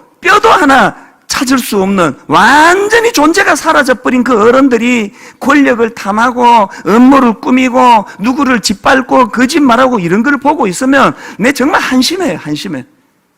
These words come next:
여러분, 또 다른 오백 년이 지나고 오늘 우리가 이 땅에서 이렇게 그냥 몸부림치던 것들이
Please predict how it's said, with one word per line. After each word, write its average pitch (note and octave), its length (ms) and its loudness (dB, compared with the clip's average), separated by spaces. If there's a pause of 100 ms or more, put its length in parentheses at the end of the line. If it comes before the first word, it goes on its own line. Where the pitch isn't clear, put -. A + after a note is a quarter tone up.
(480)
여러분, D#4 360 2
또 E4 140 -6
다른 E4 240 0
오백 C4 300 2
년이 A#3 240 2
지나고 F#3+ 520 0 (220)
오늘 G4 220 0
우리가 G4 460 -2
이 F4+ 160 -6
땅에서 A#4 520 -4
이렇게 B4 520 0
그냥 D#4 420 0
몸부림치던 B3+ 720 0
것들이 G#3 440 0